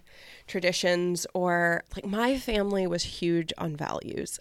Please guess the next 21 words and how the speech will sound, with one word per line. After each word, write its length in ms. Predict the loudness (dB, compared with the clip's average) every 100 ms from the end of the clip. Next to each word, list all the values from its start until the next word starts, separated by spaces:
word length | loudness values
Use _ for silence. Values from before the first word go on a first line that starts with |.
| -2
And 220 | -2 0
so 280 | 0 2 0
I'd 120 | -2
be 100 | -4
super 320 | -4 -4 -4
curious 560 | -4 -2 2 2 0 -2
to 80 | -8
hear, 420 | -4 -2 0 -2 -6 -20 -20 -20 -20 -20 -20 _
like, 160 | -10 -4
what 220 | 0 2
is 260 | 4 2 4
it 180 | 2 2
when 120 | 2
you 80 | 2
think 260 | 0 0
about, 280 | 0 -2 -2
like, 140 | -4
the 60 | -6
foundation 800 | -6 -4 -2 -2 -2 0 -2 -4
of 100 | -6
Thanksgiving, 840 | -6 -6 -6 -6 -6 -6 -8 -14